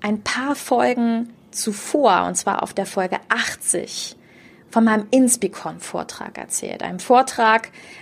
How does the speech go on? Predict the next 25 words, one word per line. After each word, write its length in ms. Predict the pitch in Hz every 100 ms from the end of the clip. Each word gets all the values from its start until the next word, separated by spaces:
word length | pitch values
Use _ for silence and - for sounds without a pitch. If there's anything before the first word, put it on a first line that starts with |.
| -
auf 220 | 208 190
dem 200 | - 220 220
ich 440 | 208 208 - - _ _ _ -
von 140 | 214
der 100 | 208
Mülltonnenkrankheit 1200 | 202 233 233 - 196 175 175 - 196 208 185 -
erzählt 540 | - - - - - -
habe. 180 | - -
Und 160 | 190
genau 340 | 208 220 254 285
das 260 | 254 269
ist 180 | - -
so 100 | 220
ein 80 | 214
Verbindungseffekt, 960 | 208 190 220 233 202 202 - 165 -
den 120 | 175 175
ich 120 | -
genutzt 420 | - 170 - -
habe. 260 | - - - - - - - - -
Ich 60 |
habe 140 | 240 302
mir 120 | -
also 320 | 233 226 226
in 220 | 226 208
meinem 240 | 202 190